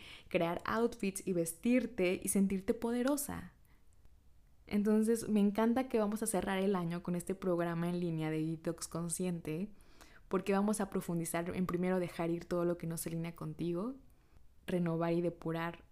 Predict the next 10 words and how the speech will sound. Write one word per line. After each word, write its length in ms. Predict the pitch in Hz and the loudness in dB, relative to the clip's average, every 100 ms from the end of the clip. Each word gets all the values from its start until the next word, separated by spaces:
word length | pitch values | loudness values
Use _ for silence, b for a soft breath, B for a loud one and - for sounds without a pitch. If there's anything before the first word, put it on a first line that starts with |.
| - - | -20 -6
toda 180 | 175 175 | -2 0
esta 200 | 170 175 | 0 -2
energía, 680 | 170 165 - - 170 175 - - | -4 -4 -6 -4 -4 -6 -10 -10
todas 180 | - 165 | -6 -6
estas 180 | 165 165 | -6 -6
emociones 720 | 160 160 - 170 170 190 196 - | -4 -2 0 0 -2 -6 -8 -8
y 80 | 170 | -4
todo 180 | 165 | 0
el 120 | 170 202 | 0 0
armario. 580 | 175 170 170 156 - | -2 -2 -2 -4 -8